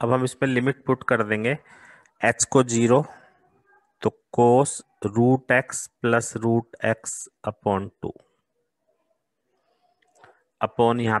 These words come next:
पे भी root x plus root x, तो ये आ गया cos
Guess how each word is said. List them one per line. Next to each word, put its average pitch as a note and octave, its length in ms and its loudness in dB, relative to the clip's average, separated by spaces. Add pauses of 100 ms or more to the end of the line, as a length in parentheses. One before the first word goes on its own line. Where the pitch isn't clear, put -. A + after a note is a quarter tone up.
पे A2 120 2
भी A#2+ 180 -2 (440)
root A2 440 -2
x - 340 -4
plus G2+ 400 -6
root G3 380 -10
x, - 280 -20 (1080)
तो A#2+ 60 -2
ये A#2+ 120 2
आ G#2+ 140 2
गया A#2 160 -4 (560)
cos A#2 440 2